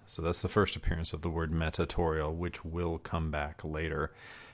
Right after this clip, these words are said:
Bob is well known for his coining of the term metatorial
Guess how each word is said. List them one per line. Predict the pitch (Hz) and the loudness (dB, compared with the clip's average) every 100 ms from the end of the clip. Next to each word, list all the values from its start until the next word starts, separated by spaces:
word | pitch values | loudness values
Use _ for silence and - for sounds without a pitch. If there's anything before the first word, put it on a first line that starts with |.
| - | -4
Bob | 85 82 | 0 2
is | 80 80 | 0 -2
well | 85 78 | -2 0
known | 78 80 80 80 | 0 -2 -2 -4
for | - | -4
his | 82 78 | -6 -6
coining | - 90 80 80 | -4 -2 0 0
of | 78 | -2
the | 78 | -4
term | - 82 78 78 | -2 -2 0 -2
metatorial | 76 - - 101 95 85 80 82 | -4 -6 -2 4 4 4 4 0